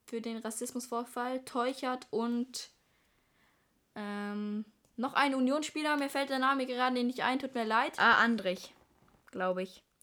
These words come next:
Speaker 2: Andrich und
Speaker 1: Teuchert.
Speaker 2: Also was labern wir denn für einen Müll zusammen? Natürlich war's Hübner.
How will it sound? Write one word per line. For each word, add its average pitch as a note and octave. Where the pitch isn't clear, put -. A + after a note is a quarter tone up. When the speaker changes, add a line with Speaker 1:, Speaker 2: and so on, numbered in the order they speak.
Speaker 2:
Andrich C4+
und A3
Speaker 1:
Teuchert. -
Speaker 2:
Also A3+
was A3+
labern A#3
wir D4+
denn E4
für -
einen C#4
Müll D#4
zusammen? G3+
Natürlich B3+
war's B3
Hübner. G#3+